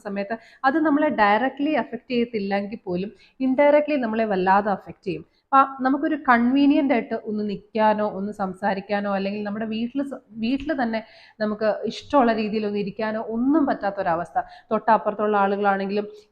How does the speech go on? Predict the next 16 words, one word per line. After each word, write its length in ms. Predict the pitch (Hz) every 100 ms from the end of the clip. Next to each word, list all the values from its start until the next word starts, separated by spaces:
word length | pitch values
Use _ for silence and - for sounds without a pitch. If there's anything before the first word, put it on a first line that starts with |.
| 226
ഇന്ന് 120 | 220
എന്ത് 160 | 214 226 220
മീനാണ് 320 | 202 202 202 202
മേടിച്ചത്, 400 | 196 196 196 202 - - 220
ഏത് 160 | 226 240
മീൻകാരനാണ് 580 | 220 208 208 208 202 196 196
വന്നത്, 260 | 196 196 214 - -
എത്ര 280 | 214 - 254 226
കിലോ 180 | 214
മേടിച്ചു, 460 | 208 196 190 190 220 - - -
അതുപോലും, 580 | 262 381 370 302 240 185 - 208
അതുപോലും 500 | 262 - 240 190 185
നമ്മൾ 160 | 196 214 233
കഴിക്കുന്ന 460 | 208 226 285 277 285
സാധനത്തിന്റെ 420 | 233 214 214 208 202
പോലും 240 | 196 202